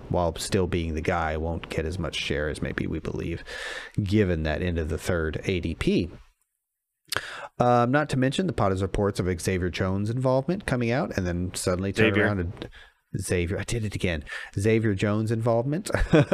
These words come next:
Speaker 1: Um, and then, of course, like we just said, hey, now Sony's in town. Now Sony, Michelle is not known as a pass catcher. Uh, he's more of a, more of a runner, more of a between the tackles guy. Speed, one, one,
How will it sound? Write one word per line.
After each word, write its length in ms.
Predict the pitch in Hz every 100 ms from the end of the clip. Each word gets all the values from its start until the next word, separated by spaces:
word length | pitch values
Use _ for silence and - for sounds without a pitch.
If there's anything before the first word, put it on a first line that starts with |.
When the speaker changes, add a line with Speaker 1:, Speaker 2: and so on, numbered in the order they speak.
| -
Speaker 1:
Um, 440 | 135 123 113 110 - - 170 131
and 140 | 165
then, 80 | 180
of 60 | 190
course, 320 | 254 165 -
like 160 | 127 127
we 80 | 151
just 180 | 175
said, 240 | - 208 -
hey, 240 | - 208 -
now 160 | 123 147
Sony's 400 | - 220 262 101
in 120 | 80
town. 340 | - 73 65 -
Now 140 | 101 104
Sony, 800 | - 135 143 139 - 123 123 120
Michelle 560 | 135 117 117 107 143 120
is 100 | 110
not 200 | 120 127
known 300 | 123 117 117
as 140 | 104
a 40 |
pass 320 | 101 110 101 -
catcher. 560 | 107 101 - 214 294 - -
Uh, 500 | 104 87 85 87 90 - - - - - - - -
he's 120 | 110
more 200 | 113 113
of 80 | 107
a, 180 | 101 95 -
more 120 | 113
of 80 | 131
a 40 | 147
runner, 360 | 160 277 76
more 180 | 92 110
of 80 | 123
a 20 |
between 280 | 131 - 151
the 60 | 143
tackles 400 | 139 127 143 139
guy. 460 | 131 143 214 -
Speed, 640 | - - 117 117 165 151 135
one, 320 | 101 135 -
one, 340 | - 123 147